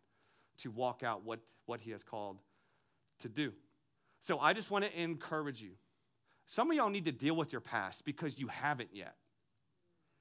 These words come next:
And even in church, you've been like, "Well, you know, Jesus will heal it." He can. I've seen it. But sometimes you work together with the Holy Spirit.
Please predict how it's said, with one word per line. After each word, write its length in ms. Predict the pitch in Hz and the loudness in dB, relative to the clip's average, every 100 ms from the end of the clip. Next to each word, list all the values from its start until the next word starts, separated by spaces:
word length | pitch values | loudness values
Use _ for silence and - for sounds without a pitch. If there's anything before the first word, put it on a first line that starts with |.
| _ - | _ -6
And 160 | 160 | -2
even 240 | 180 320 277 | 4 4 4
in 120 | 190 | 2
church, 440 | - 220 180 - | 2 2 2 0
you've 160 | 170 156 | -2 2
been 140 | 170 | 4
like, 160 | 156 156 | 4 6
"Well, 200 | 220 220 | 8 8
you 120 | 220 | 6
know, 200 | 185 165 | 6 6
Jesus 380 | 147 185 160 - | 4 -2 -4 -6
will 240 | 120 104 | -8 -8
heal 320 | 104 117 110 107 | -8 -4 -2 -2
it." 120 | - _ _ _ _ - | -6 _ _ _ _ -4
He 180 | 254 | -2
can. 500 | 247 - 247 127 143 147 _ _ _ _ | -2 0 2 2 -4 -10 _ _ _ _
I've 200 | - 151 | 2 2
seen 380 | - - 226 190 | 2 -4 0 0
it. 160 | 113 - _ _ _ _ - - | -2 -8 _ _ _ _ -20 -4
But 120 | 175 | -2
sometimes 680 | - 233 277 247 208 190 143 | 2 4 4 4 4 2 0
you 140 | 190 | 0
work 260 | 165 185 175 | 4 4 4
together 440 | 190 160 170 156 | 0 2 4 2
with 340 | 139 135 277 - | 0 2 2 2
the 80 | 175 | 2
Holy 300 | 160 131 113 | 2 0 -2
Spirit. 440 | - 107 98 | -2 -2 -2